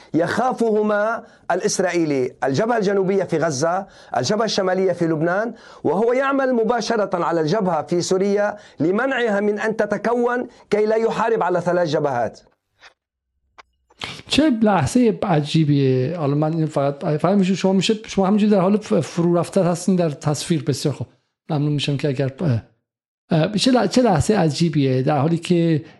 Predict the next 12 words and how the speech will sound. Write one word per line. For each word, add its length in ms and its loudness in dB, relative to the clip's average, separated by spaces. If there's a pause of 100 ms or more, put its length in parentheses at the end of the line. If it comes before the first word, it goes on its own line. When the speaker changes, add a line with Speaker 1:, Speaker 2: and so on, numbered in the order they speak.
(100)
Speaker 2:
ایران 400 4
و 400 2
سعودی 560 2 (300)
با 160 2
هم 140 2
دیگه 360 2 (140)
صلح 340 2
کردن 640 0 (480)
و 400 -2 (140)
به 120 2
عبارتی 680 0 (200)
اصلاً 280 0